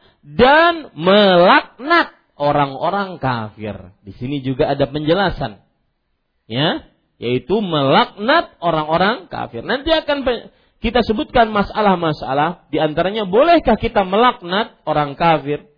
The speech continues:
atau orang menyebutkan nama orang seperti tadi kita di dalam salat menyebutkan Allahumma la'an Bashar,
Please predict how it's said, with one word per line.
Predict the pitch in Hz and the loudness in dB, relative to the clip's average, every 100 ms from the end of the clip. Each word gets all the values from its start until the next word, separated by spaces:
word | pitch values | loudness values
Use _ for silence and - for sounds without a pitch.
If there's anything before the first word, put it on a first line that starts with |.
| _ _ _ | _ _ _
atau | - 220 220 285 302 320 320 _ _ - | -2 -2 2 4 6 4 -4 _ _ 0
orang | 277 294 269 262 - | 2 4 2 -2 -6
menyebutkan | 208 214 208 277 - 220 | -2 0 -2 -4 -2 0
nama | 214 226 208 196 | 0 0 0 0
orang | 196 180 175 190 _ _ | 0 -2 -6 -14 _ _
seperti | 160 156 175 190 | -4 -4 -4 -6
tadi | 165 151 143 135 | -2 -4 -4 -8
kita | 143 139 | -6 -6
di | 135 | -2
dalam | 135 170 151 139 131 | 0 2 0 -2 -6
salat | 147 143 147 - _ _ _ - | 0 0 0 -4 _ _ _ -14
menyebutkan | 127 147 165 160 151 | -10 -8 -4 -6 -2
Allahumma | 175 185 180 165 160 151 | 0 2 2 0 -2 -2
la'an | 135 160 156 | -2 -6 -2
Bashar, | 156 156 - 175 165 156 151 | -4 -4 0 2 4 2 -6